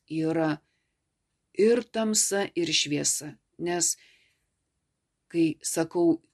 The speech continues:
tikiu, tai tarsi sakau aš tikiu, ar ne, bet tikiu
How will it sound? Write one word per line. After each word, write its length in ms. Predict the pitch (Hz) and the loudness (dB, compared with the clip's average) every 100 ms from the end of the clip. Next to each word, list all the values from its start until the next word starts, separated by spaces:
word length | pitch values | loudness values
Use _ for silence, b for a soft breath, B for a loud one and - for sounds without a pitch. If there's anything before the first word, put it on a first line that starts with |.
| _ _ | _ _
tikiu, 680 | 185 160 - - 196 294 381 _ | -6 -6 -8 -2 0 2 0 _
tai 140 | 165 | -12
tarsi 400 | 160 170 165 180 | -6 -4 -2 -2
sakau 480 | 170 175 165 175 170 | 0 -2 -2 -2 -2
aš 420 | - 208 214 - - | -4 -4 0 -2 -2
tikiu, 500 | 151 143 - 143 143 | -6 -6 -4 -4 -4
ar 220 | - 151 151 | -6 -6 -2
ne, 180 | 185 190 | -2 -2
bet 280 | 175 165 _ | -4 -8 _
tikiu 420 | - 185 - 233 | -8 -6 -4 -4